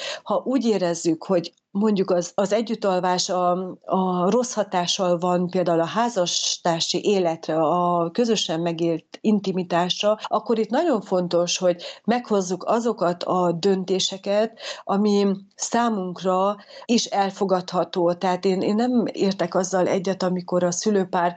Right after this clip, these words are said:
teljesen föláldozza saját magát, föláldozzák a házasságukat azért, hogy a gyereknek jó legyen.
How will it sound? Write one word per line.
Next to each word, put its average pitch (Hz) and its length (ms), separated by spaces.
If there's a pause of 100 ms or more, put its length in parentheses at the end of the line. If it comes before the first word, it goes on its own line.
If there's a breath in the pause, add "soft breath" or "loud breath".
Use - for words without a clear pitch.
(380 loud breath)
teljesen 196 500
föláldozza 175 920
saját 190 500
magát, 175 380
föláldozzák 180 680
a 170 80
házasságukat 185 1300
azért, 190 380
hogy 170 120
a 170 40
gyereknek 175 560
jó 185 140
legyen. 190 420